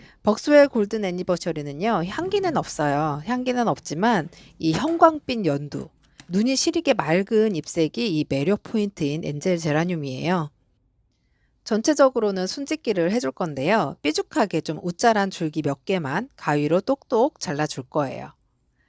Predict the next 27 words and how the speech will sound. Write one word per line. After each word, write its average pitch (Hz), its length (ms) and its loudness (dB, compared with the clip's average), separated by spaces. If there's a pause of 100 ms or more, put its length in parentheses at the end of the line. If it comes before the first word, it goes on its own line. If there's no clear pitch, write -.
(360)
가위질을 220 580 4
할 269 120 2
때는요, 220 600 0
이 165 140 -2
전체적인 175 640 -2
동그란 247 580 2
수영 269 360 0
라인보다 147 880 -2 (260)
더 156 240 -2
깊이 - 500 -8 (280)
한두 311 260 2
마디 247 300 4
안쪽에서 156 1080 0
가위질을 156 720 -2 (160)
해주세요. 208 420 -4 (840)
그래야지 220 440 4
새순이 330 340 0
돋았을 175 500 -2
때 202 400 0 (280)
다시 - 360 -2
이 165 300 2
수영 294 380 4
밖으로, 151 600 -6
동그라미 285 500 2
밖으로 214 680 2
넘쳐나지 175 580 0
않고 175 520 0